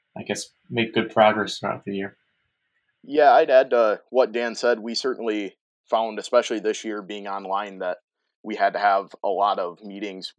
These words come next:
Speaker 2: We probably had, I don't know, at least on my end, probably four meetings a week. Um, we'd have a weekly meeting with our entire teams, and then we would have sub-team meetings afterwards, and then for specific projects, we would have different meetings throughout the week. So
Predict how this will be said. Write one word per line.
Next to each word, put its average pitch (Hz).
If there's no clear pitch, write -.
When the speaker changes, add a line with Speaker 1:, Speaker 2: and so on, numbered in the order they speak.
Speaker 2:
We 107
probably 95
had, 92
I -
don't 87
know, 82
at -
least 107
on 98
my 98
end, 92
probably 95
four 101
meetings 92
a 87
week. 92
Um, 80
we'd 117
have 120
a 113
weekly 135
meeting 123
with 113
our 107
entire 117
teams, 120
and 98
then 95
we 101
would 101
have 98
sub-team 110
meetings 104
afterwards, 104
and 90
then 87
for 92
specific 107
projects, 95
we 90
would 90
have 87
different 87
meetings 82
throughout 85
the 87
week. 80
So 80